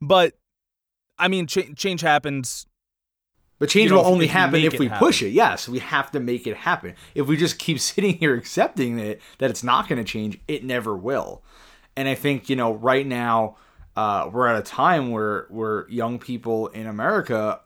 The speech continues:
Speaker 2: are sick of that shit, man. Like, we, we want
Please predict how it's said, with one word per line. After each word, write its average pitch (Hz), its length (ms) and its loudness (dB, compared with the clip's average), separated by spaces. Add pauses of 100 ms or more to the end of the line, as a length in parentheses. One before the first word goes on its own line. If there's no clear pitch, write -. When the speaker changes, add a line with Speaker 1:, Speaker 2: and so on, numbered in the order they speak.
Speaker 2:
are 110 200 -2
sick - 320 -4
of 339 80 2
that 98 180 -4
shit, 92 260 -6
man. 143 340 -6
Like, 113 300 -4 (380)
we, 135 240 0
we 127 300 -2
want 123 500 4